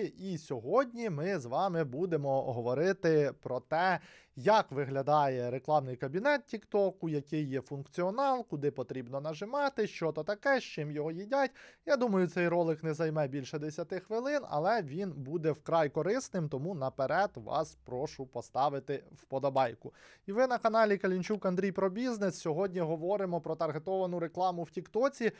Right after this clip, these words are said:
а конкретно робимо огляд нашого рекламного кабінету. Поїхали. Отож,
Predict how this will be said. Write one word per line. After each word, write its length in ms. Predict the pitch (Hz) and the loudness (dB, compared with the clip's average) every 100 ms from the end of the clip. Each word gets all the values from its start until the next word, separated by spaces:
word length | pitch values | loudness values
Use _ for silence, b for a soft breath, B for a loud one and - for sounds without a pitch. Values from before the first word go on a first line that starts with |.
| b b | b b
а 120 | 165 | -2
конкретно 680 | 165 170 156 208 240 - 214 151 | 0 -2 2 4 4 2 0 0
робимо 600 | 143 175 170 160 147 135 | 2 2 4 2 0 -4
огляд 560 | 156 175 208 185 175 170 - | 0 2 2 2 2 0 -8
нашого 600 | 123 151 151 143 135 - | -4 -2 -2 -2 -2 -2
рекламного 760 | 120 110 123 127 123 117 117 - | -8 -4 0 0 0 -8 -8 -12
кабінету. 560 | - 117 120 113 - 123 _ _ _ - | -12 -8 -6 -8 -10 -18 _ _ _ -12
Поїхали. 480 | 123 123 - 107 - _ | -8 -8 -10 -16 -16 _
Отож, 400 | - 311 311 - | 0 4 4 2